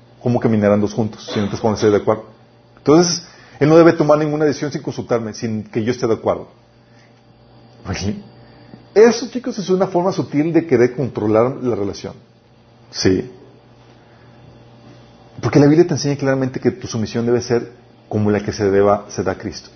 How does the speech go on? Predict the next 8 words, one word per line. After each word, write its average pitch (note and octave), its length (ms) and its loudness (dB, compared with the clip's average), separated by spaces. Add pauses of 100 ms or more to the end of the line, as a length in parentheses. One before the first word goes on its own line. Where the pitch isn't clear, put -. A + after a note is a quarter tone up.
(240)
Y - 40 -6
pregunta, B2+ 340 2 (1800)
¿Cristo C#3+ 240 4
nos D3+ 140 -2
consulta B2+ 320 -4
todo - 320 -4
a - 20 -12
nosotros? A#2+ 420 -8